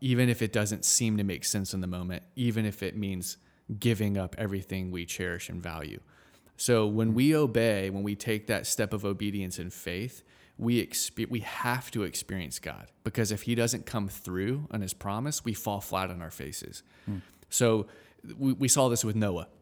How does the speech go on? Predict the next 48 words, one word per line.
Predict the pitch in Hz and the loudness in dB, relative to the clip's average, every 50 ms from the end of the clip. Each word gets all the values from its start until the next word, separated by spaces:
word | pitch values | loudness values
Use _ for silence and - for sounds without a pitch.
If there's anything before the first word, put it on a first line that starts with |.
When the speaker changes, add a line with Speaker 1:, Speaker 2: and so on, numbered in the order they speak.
| _ _ _ _ _ _ _ _ _ _ _ _ _ - - | _ _ _ _ _ _ _ _ _ _ _ _ _ -4 0
Speaker 1:
He | 127 110 | 2 2
says, | - 120 110 107 98 107 | 2 2 2 0 2 4
"Noah, | 113 117 123 123 117 110 | 6 8 8 8 8 6
I | 104 | 4
want | 110 117 113 - | 2 2 2 4
you | 117 | 2
to | 104 104 | 2 2
build | 98 - - 113 104 107 107 | -2 2 2 4 4 6 4
a, | 107 98 - - | 2 0 -2 -4
a | 113 | -6
boat." | 107 95 - 98 101 95 - - - - - _ | -8 -4 -2 -2 -2 -2 -4 -8 -14 -18 -6 _
What's | 127 147 - | 0 2 2
a | 123 | 2
boat? | 98 87 98 90 78 - - - _ _ _ _ - - | 0 0 -2 -4 -4 -6 -8 -20 _ _ _ _ -6 -4
Speaker 2:
Yeah. | 110 95 | 0 2
Speaker 1:
It's | 123 120 | 2 4
this | - 135 123 | 4 4 2
thing | - - 127 123 120 113 107 | 4 4 4 4 4 4 6
that | 107 104 - - - | 4 4 4 2 -4
Speaker 2:
<laughs> | - | -2
What's | 110 120 113 - - | 0 0 0 0 0
rain? | 107 107 107 | 0 2 2
Speaker 1:
<laughs> | 107 107 104 104 - - - - 131 - - 127 - 180 143 - - 226 226 202 - | 2 2 0 -2 -2 -2 0 0 2 2 2 6 6 6 6 6 2 -4 -4 2 2
It's | 151 143 - | 4 6 6
this | 160 - | 6 6
thing | - 165 160 160 | 6 6 8 8
that's | 143 131 - | 6 6 4
gonna | - 143 127 | 4 4 6
save | 117 - 135 127 120 123 | 6 8 8 6 6 6
you | 123 | 4
from | 113 - 123 120 113 110 110 | 2 2 2 2 4 4 4
rain | 113 117 117 113 110 107 107 | 4 4 4 4 2 0 0
whenever | 107 110 110 110 104 110 | 0 2 0 2 0 0
the | 104 104 | -2 0
rain | 104 107 110 110 104 | -2 0 0 -2 -2
falls. | 104 95 98 - | -2 -4 -2 0
What's | 123 113 - - | 0 0 2 2
rain? | 107 110 107 101 98 92 95 - - | 0 0 2 0 0 -2 -6 -8 -4
Speaker 2:
Right. | - 107 104 98 95 - | -2 0 0 0 0 0
Speaker 1:
It's | - - | 2 2
the | 117 | 4
stuff | 113 - 139 131 - | 6 6 4 4 4
that | 113 82 | 0 -4
falls | - - 113 113 110 104 | 2 4 4 4 6 4
out | 110 95 | 2 -2
of | 92 - | -2 -4
clouds. | - 107 104 104 98 98 - | 0 2 4 4 4 2 0
What, | 107 - - 120 - | -6 -6 -6 -8 -10